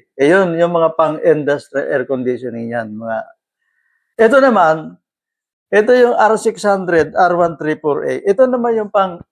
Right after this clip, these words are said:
refrigeration application para sa mga refrigeration naman to. Ha? Ang tanong mo, yung refrigerator mo hindi lumalamig dahil R six hundred.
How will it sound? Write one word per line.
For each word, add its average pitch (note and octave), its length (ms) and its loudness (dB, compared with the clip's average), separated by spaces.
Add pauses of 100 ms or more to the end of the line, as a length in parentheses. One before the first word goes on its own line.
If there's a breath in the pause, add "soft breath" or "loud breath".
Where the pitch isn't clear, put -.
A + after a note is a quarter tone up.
(880)
refrigeration F3+ 1120 2
application E3 720 0
para C3 240 2
sa C3+ 160 -2
mga A#2 320 -4
refrigeration A2+ 720 -8
naman A2 300 -10
to. - 100 -18 (140)
Ha? E3+ 240 0 (680)
Ang G#3+ 160 2
tanong C4 380 4
mo, F#3+ 480 2 (1000)
yung B3+ 400 4
refrigerator A#3 800 4
mo G#3+ 160 0
hindi A3+ 320 0
lumalamig G3 640 0
dahil F#3+ 240 2
R F#3 240 0
six - 240 -16
hundred. E3 720 0